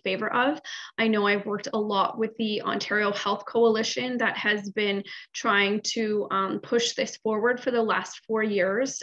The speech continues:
uh, to no avail with the current government. So, um, I'm looking forward to taking the information, the credible, um, information that we have and implementing it into these homes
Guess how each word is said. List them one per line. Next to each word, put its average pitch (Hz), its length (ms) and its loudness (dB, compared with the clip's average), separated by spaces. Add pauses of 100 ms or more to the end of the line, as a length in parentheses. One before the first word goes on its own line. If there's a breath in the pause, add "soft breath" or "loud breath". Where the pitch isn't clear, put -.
uh, 214 120 0
to 208 180 -2
no 202 200 2
avail 196 360 0
with 208 160 -4
the 226 80 -6
current 190 320 -2
government. 190 500 -2
So, 196 360 0 (360 loud breath)
um, 208 320 4
I'm 214 200 2
looking 208 400 0
forward 208 360 0 (120)
to 202 400 2
taking 226 640 0
the 269 100 0
information, 220 880 0
the 214 60 -4
credible, 208 840 -2
um, 202 240 0
information 208 540 -2
that 202 160 -2
we 196 80 -6
have 202 380 0
and 269 160 0
implementing 226 560 -2
it 214 140 -6
into 214 280 -2
these 208 220 -4
homes 208 400 0